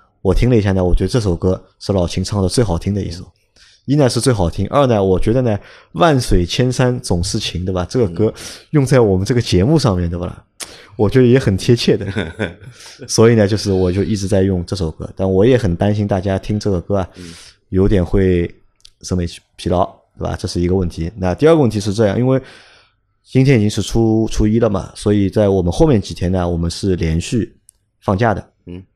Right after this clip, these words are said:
Speaker 1: 所以呢，就是我们到下周的时候啊，这个节目可能会来不及更新的。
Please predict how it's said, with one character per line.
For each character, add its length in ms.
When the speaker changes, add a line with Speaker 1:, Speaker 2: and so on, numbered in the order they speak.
Speaker 1:
所 200
以 80
呢， 160
就 100
是 220
我 120
们 180
到 460
下 380
周 300
的 40
时 160
候 120
啊， 120
这 80
个 60
节 160
目 80
可 140
能 120
会 160
来 160
不 80
及 140
更 160
新 140
的。 120